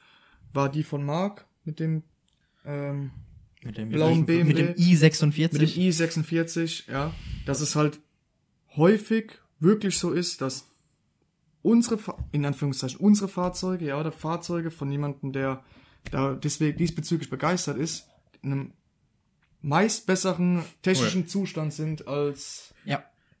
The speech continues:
Speaker 3: Ja,
Speaker 1: ähm,
Speaker 3: ja.
Speaker 2: Das hab ich auch
Speaker 1: Zum Beispiel,
Speaker 2: gefühlt.
Speaker 1: wenn ich grad sehe,
Speaker 3: Für
Speaker 1: die
Speaker 3: Marvin
Speaker 1: bessere
Speaker 3: einfach
Speaker 1: Hälfte,
Speaker 3: die,
Speaker 1: die
Speaker 3: die
Speaker 1: fährt
Speaker 3: Sätze des Todes am Bauen, Alter.
Speaker 1: Hallo, die fährt nur durch die, die, die hockt rein, fährt, tankt und fertig.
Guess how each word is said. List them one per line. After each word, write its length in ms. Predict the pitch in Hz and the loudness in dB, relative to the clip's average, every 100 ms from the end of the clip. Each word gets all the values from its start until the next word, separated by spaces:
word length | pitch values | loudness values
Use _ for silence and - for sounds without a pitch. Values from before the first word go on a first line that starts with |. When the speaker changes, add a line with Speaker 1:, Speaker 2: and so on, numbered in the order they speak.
| - | -4
Speaker 3:
Ja, 360 | 127 117 123 123 | 2 4 4 0
Speaker 1:
ähm, 280 | 143 147 143 | -4 -2 -2
Speaker 3:
ja. 260 | 107 104 - _ - | -4 -6 -14 _ -10
Speaker 2:
Das 180 | 123 131 | -8 -6
hab 100 | 120 | -6
ich 100 | 117 | -8
auch 140 | 107 | -8
Speaker 1:
Zum 140 | - 160 | 0 2
Beispiel, 220 | 190 208 | 6 6
Speaker 2:
gefühlt. 0 | |
Speaker 1:
wenn 40 | |
ich 80 | 196 | 6
grad 160 | 185 175 | 4 4
sehe, 280 | 185 175 151 - | 6 6 4 2
Speaker 3:
Für 100 | 131 | -2
Speaker 1:
die 60 | |
Speaker 3:
Marvin 160 | 127 135 | 0 4
Speaker 1:
bessere 180 | 190 190 | 6 6
Speaker 3:
einfach 120 | 170 | 6
Speaker 1:
Hälfte, 200 | 190 202 202 | 6 6 2
Speaker 3:
die, 40 | |
Speaker 1:
die 60 | 175 | 0
Speaker 3:
die 40 | - | 0
Speaker 1:
fährt 260 | 185 185 190 | 2 2 2
Speaker 3:
Sätze 320 | 156 175 147 | 4 6 4
des 160 | 131 127 | 0 0
Todes 320 | 156 151 127 | 0 0 0
am 140 | 131 | 2
Bauen, 320 | 120 127 127 120 | 2 2 0 -2
Alter. 300 | 123 117 131 | -2 6 10
Speaker 1:
Hallo, 280 | 208 202 - - 214 247 | 12 10 6 0 -6 -4
die 60 | 139 | 0
fährt 240 | 185 190 | 2 6
nur 280 | 196 240 233 | 8 8 6
durch 160 | 226 | 2
die, 160 | - 185 | -2 -10
die, 100 | - - | -14 4
die 60 | 196 | 4
hockt 200 | 214 180 | 6 2
rein, 180 | 226 254 | 2 2
fährt, 280 | 139 127 - _ - - - | 0 0 -8 _ -20 -8 2
tankt 340 | 208 277 277 | 2 2 0
und 80 | 170 | 0
fertig. 420 | 165 131 127 - | 2 0 -4 -10